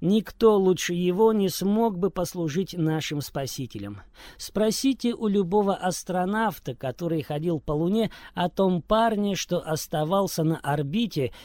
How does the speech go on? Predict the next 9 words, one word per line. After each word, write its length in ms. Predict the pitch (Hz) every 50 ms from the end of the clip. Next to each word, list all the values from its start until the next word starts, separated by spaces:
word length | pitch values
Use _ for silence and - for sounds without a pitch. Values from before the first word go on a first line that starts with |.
| - - -
и 140 | 226 240
вы 240 | 226 202 247 262 233
не 200 | 170 196 208 226
услышите 680 | 226 202 165 - - 226 233 214 - 220 190 - - 202
ничего, 640 | 185 180 180 165 - - 165 165 160 202 220 220 -
кроме 420 | - 190 185 185 180 170 165 151
самой 560 | - - - 190 196 196 208 214 214 214 202
высокой 600 | 165 156 160 135 - - 160 147 135 - 151 139
оценки. 720 | - - 143 131 - - - - 110 101 101 - - 95